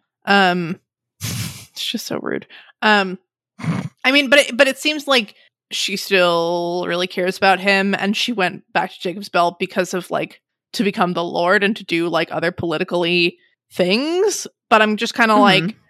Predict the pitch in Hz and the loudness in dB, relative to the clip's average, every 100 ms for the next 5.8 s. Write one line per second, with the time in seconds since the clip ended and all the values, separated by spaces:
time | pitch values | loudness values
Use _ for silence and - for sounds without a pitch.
0 | _ _ - 208 208 190 196 202 208 - | _ _ 0 2 4 4 2 0 -4 0
1 | 208 196 196 190 196 190 185 180 - - | 0 2 0 0 2 4 6 4 2 -8
2 | - _ - 202 190 175 202 202 180 175 | -20 _ -2 0 0 0 4 6 6 6
3 | 180 - _ _ _ - 190 180 - 175 | 2 -4 _ _ _ -4 -2 -2 0 0
4 | 165 - - - _ _ _ 349 349 - | 0 -6 -14 -16 _ _ _ -2 -2 0
5 | - 349 349 370 349 - 156 170 | 0 2 2 0 -2 -2 -2 -4